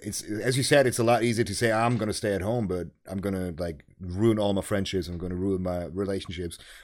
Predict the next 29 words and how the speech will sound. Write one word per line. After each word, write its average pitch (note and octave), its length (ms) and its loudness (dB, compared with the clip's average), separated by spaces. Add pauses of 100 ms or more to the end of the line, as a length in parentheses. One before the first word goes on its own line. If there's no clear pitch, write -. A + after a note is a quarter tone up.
I've F#2 120 -2
had A#2 160 2
clients A2 400 0
that G#2 140 -2
tell G2+ 180 -2
me, G2 140 0
"Yeah, G2 280 -2
I'm G#2 100 -2
on G#2 80 -2
a G2+ 60 -2
diet. G#2 300 0
I - 40 -2
can't A2+ 220 0
do G#2 80 -2
anything." G2 360 -6 (1000)
Where B2 120 4
I'm B2+ 60 4
like, B2+ 220 4
as A#2 240 2
you C#3+ 100 4
said, C3 420 6
"Well, B2+ 200 2
you A#2+ 100 2
can C3 160 4
do B2+ 60 8
everything. C3+ 500 4
You F#2+ 80 -6
can A2 120 0
do, A#2 200 4